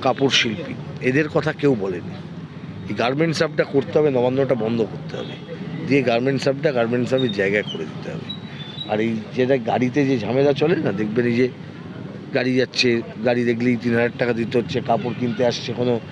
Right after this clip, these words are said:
ব্যবসায়ী বাইরে থেকে, তাদেরকে হ্যারাসমেন্ট করছে পুলিশ, দোকানদারের কাছে গিয়ে বলছে, "আমায় তোলা দাও।" তাহলে এত তোলা দেওয়া বন্ধ করতে হবে।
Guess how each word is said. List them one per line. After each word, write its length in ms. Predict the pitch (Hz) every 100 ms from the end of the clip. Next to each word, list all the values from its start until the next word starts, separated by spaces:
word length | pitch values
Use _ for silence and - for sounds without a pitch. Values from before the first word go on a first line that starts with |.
| - - -
ব্যবসায়ী 380 | 120 - 120 117
বাইরে 260 | 113 120
থেকে, 300 | 107 107 120 120 - - - - -
তাদেরকে 340 | 135 127 127 123
হ্যারাসমেন্ট 460 | 120 123 123 120
করছে 280 | 120 117 123
পুলিশ, 340 | - 117 - -
দোকানদারের 480 | 127 127 127 127 120
কাছে 220 | 120 113 117
গিয়ে 100 | 120
বলছে, 260 | 117 123
"আমায় 180 | 117 120 -
তোলা 220 | 120 117
দাও।" 180 | 113 107 - - - - - - - - -
তাহলে 180 | 127 117
এত 260 | 107 120 139
তোলা 300 | 151 160 180 143
দেওয়া 200 | 135 151
বন্ধ 260 | 131 113 110
করতে 380 | 95 95 -
হবে। 140 | 101